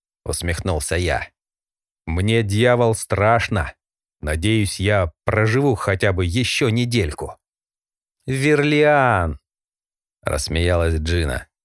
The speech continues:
«Я клянусь, что буду аккуратна. В конце концов, в моей голове достаточно знаний, чтобы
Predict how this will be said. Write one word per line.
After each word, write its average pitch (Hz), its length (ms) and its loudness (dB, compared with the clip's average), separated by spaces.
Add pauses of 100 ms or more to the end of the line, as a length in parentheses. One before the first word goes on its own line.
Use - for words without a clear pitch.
(400)
«Я 107 260 2
клянусь, 110 500 0
что - 280 -2
буду 135 320 0
аккуратна. 131 800 -2 (240)
В - 120 -16
конце 135 380 0
концов, 135 460 0
в 104 160 -2
моей 123 340 2
голове 123 380 2
достаточно 123 840 0
знаний, 107 520 -2 (200)
чтобы 151 640 2